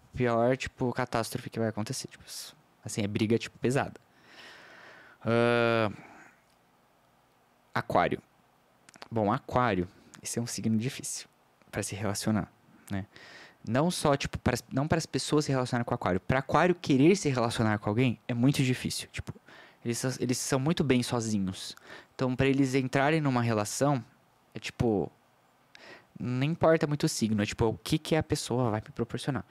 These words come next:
Porque eles são muito críticos dentro desse setor. Eles não são nada carentes. Eles não são nada, tipo, presos a esses,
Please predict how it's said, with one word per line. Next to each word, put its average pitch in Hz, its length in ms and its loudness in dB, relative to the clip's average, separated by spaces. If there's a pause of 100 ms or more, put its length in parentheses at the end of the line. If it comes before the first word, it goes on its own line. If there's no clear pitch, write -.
(420)
Porque - 220 -8
eles 113 100 -6
são 131 220 -6 (720)
muito 120 240 2
críticos - 440 -4
dentro 101 180 -2
desse 107 180 0
setor. 90 340 0 (920)
Eles 107 220 0
não 110 100 0
são 123 180 -4
nada 113 300 0
carentes. 101 600 -2 (600)
Eles 113 200 -2
não 117 140 -2
são 117 220 -2
nada, 113 440 2
tipo, 101 680 0 (120)
presos 120 520 2
a 104 380 -2
esses, - 340 -8